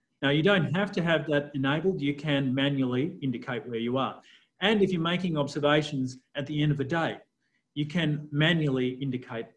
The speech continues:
where you saw, uh, the, the dieback affected tree.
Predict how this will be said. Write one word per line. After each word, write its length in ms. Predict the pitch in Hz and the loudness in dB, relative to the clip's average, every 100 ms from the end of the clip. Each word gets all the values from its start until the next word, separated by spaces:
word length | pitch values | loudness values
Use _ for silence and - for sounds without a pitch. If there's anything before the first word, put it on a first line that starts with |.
| _ | _
where 160 | 131 127 | -2 0
you 200 | 123 113 | 0 -2
saw, 400 | - 143 113 104 - _ _ - | -6 -4 -4 -4 -10 _ _ -14
uh, 200 | 117 110 95 - _ _ - | -12 -10 -14 -20 _ _ -6
the, 420 | 117 113 113 117 - | -2 -2 -2 -4 -4
the 100 | 123 | -4
dieback 360 | 127 113 107 - | -2 -2 -4 -10
affected 400 | - 107 123 - | -12 -12 -12 -12
tree. 300 | - 107 | -10 -10